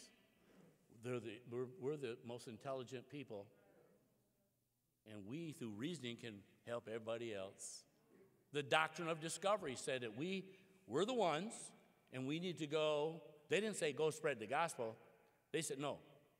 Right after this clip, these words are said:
conquer, take dominion." So you, so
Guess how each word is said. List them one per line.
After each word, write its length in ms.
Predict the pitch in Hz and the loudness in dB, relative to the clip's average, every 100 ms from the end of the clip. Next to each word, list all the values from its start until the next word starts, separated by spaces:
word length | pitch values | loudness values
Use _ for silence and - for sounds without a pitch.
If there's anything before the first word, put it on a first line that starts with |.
| - | -2
conquer, 500 | 185 147 127 113 92 - - _ _ _ - - - | 2 2 2 -4 -4 -10 -20 _ _ _ -20 -12 2
take 280 | 196 143 | 4 4
dominion." 500 | 117 151 170 151 113 85 - - - - - - - - - _ _ _ _ _ _ _ | 0 2 0 0 -2 -4 -14 -20 -20 -20 -20 -20 -20 -20 -20 _ _ _ _ _ _ _
So 400 | - 226 226 175 - - | 0 4 6 4 -2 -4
you, 280 | 156 262 311 - - | 4 6 6 0 -4
so 340 | - 226 214 | 4 8 8